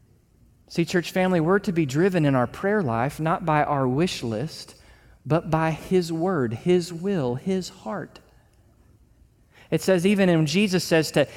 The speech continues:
keep on asking, keep on seeking, keep on knocking,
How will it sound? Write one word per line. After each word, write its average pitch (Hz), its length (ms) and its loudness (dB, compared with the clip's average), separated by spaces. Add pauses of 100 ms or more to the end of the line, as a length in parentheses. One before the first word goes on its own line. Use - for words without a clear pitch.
(140)
keep 214 240 2
on 185 160 6
asking, 151 640 0 (240)
keep 214 200 2
on 196 200 6
seeking, 175 440 2
keep 202 300 2
on 190 160 6
knocking, 156 540 4